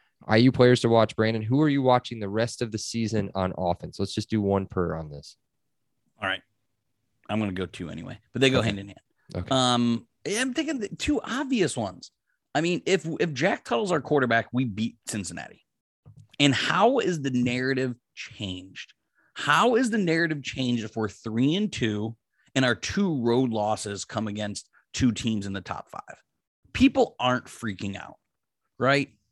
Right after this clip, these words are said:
Speaker 2: So that's what I'm watching. I'm like, you go as your quarterback goes. I know that as a Steeler fan.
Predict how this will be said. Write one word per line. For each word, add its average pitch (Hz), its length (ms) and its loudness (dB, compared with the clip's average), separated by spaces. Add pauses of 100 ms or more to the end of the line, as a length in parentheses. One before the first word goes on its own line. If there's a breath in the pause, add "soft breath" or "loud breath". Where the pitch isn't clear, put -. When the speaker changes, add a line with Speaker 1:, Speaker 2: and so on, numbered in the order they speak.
(180)
Speaker 2:
So 180 100 6
that's 165 380 2
what 339 140 2
I'm 127 200 2
watching. 104 540 -4
I'm 165 300 0
like, 127 200 -2 (300 soft breath)
you 208 240 8
go 226 280 8
as 190 100 4
your 160 100 -2
quarterback 101 540 -4
goes. - 360 -12 (440)
I 165 180 4
know 247 160 8
that 202 140 8
as 165 100 4
a 156 40 -2
Steeler 104 400 -6
fan. 98 380 -4